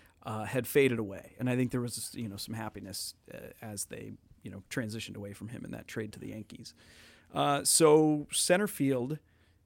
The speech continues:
uh, not exactly an area that the Cubs have covered themselves in glory, uh, for this decade. Uh,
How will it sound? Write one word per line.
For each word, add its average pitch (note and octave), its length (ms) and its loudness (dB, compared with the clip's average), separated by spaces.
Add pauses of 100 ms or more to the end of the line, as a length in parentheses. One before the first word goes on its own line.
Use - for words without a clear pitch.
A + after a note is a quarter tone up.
(120)
uh, B2 320 -2
not D3+ 300 6
exactly E3+ 420 4
an D#3+ 100 2
area C#3 300 4
that C#3 180 -4
the C#3 80 0
Cubs C3+ 360 -4
have - 260 -4
covered C#3 240 2
themselves C3 460 4
in A#2+ 80 0
glory, C3 580 0 (160)
uh, C#3+ 240 -6 (120)
for C#3 240 0
this C#3 200 4
decade. D3+ 520 2 (500)
Uh, A2+ 400 0